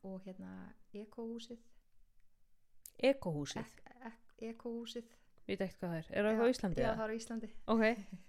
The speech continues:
Speaker 2: Ekohúsið, kannski
Speaker 1: <laughs> Já.
Speaker 2: einhverjum úti sem veit hvað það
Speaker 1: Já.
Speaker 2: er. En fólk getur fylgt þér á töfrakistan punktur is
Speaker 1: Já.
Speaker 2: og er, ertu með það líka á Instagram?
Speaker 1: Ég er með, já, mjög virkan miðil á Instagram, Töfrakistan.
Speaker 2: Já.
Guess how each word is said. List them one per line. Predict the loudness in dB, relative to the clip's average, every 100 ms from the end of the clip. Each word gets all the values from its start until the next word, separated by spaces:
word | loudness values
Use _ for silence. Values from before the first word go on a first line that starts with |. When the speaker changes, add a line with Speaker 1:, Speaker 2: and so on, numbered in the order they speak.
| -20 -10 4
Speaker 2:
Ekohúsið, | 4 8 6 6 2
kannski | 2 4
Speaker 1:
<laughs> |
Já. | 4
Speaker 2:
einhverjum | 6 6
úti | 4 4
sem | 2
veit | 0 2
hvað | 2
það | 2 0
Speaker 1:
Já. |
Speaker 2:
er. | -4 -8 -12 -6 2
En |
fólk | 8 8
getur | 8 4
fylgt | 6 2 4
þér | 6 6
á | 8 6 6
töfrakistan | 4 2 0 0 0 2
punktur | 0 0
is | 2 2 0
Speaker 1:
Já. | -4 -6 0
Speaker 2:
og | 4 6 4 0 0
er, | 0 0
ertu | -2 0 2
með | 2
það | 4 2
líka | 2 2
á | 4
Instagram? | 2 -2 -6 -10 -16 -20 -20 -8
Speaker 1:
Ég | -4 -2
er |
með, | 0 -2 -4 -6 -10
já, | -8 -8 -10 -16 -20 -20 -20 -20 -18 -6
mjög | -2 0
virkan | -2 -6 -8 -6
miðil | -4 -6 -6
á | -6
Instagram, | -8 -8 -10 -8 -8
Töfrakistan. | -8 -10 -8 -10 -12 -6 -8 -6
Speaker 2:
Já. | 2 4